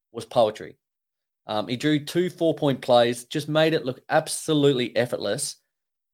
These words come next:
But what, what I love about, well, I, it's probably a point I've mentioned a few times. So I,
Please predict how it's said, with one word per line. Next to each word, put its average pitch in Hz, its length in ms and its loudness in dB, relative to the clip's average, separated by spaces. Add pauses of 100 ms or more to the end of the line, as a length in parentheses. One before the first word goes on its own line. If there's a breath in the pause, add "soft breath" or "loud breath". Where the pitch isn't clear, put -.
But 135 160 -2
what, 180 320 -2
what 180 280 2
I 285 80 6
love 208 200 4
about, 156 300 2 (720)
well, 123 120 -20
I, 113 100 -6
it's - 840 -18
probably 240 200 0
a 143 40 2
point 131 240 0
I've 107 100 2
mentioned 113 320 -2
a 104 40 -10
few 127 200 0
times. 101 300 -2
So 104 140 -4
I, 104 120 -2